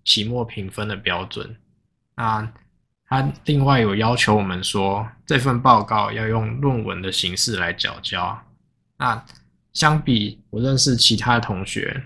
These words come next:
他们的指导老师就没有这么的严苛，就没有这么高的要求，他们只要缴交一般的书面报告就可以了。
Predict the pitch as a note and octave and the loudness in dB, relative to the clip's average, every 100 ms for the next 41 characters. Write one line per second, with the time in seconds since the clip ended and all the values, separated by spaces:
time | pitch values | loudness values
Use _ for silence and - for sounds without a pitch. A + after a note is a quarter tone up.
0 | - - E3 C#3 B2 - G#2+ A#2 G2 - | -4 2 4 4 2 0 4 6 6 4
1 | - G#2 A#2+ G#2 G2 G#2 G2 - G#2+ E2+ | -4 -2 -2 -2 -4 -4 -6 -6 -6 -6
2 | F2 F#2+ A#2 - _ _ _ _ _ _ | -8 -8 -8 -12 _ _ _ _ _ _
3 | _ _ _ _ A#2+ G#2+ G2 A2 A#2+ A2 | _ _ _ _ -4 -2 -2 -4 -2 0
4 | A#2 A2+ - B2 A#2 A2 G2 A#2 G2 G#2 | -2 -6 -6 -2 0 0 0 0 2 2
5 | G#2+ F#2+ G2 G2 G#2+ - - A2+ - _ | 4 4 2 2 0 -6 -6 -8 -12 _
6 | _ _ B2 B2 G#2+ G2 A2+ - F2+ G2+ | _ _ -6 -4 -4 -4 -2 -2 -2 0
7 | G2+ A2+ A2+ G2+ G2+ F#2 - G#2+ G#2 A2 | 0 0 -2 -4 -2 -4 -4 -4 -4 -6
8 | G2 G2+ F#2+ F#2+ F#2+ F#2+ - - - - | -2 -2 -2 -2 -4 -6 -8 -10 -10 -12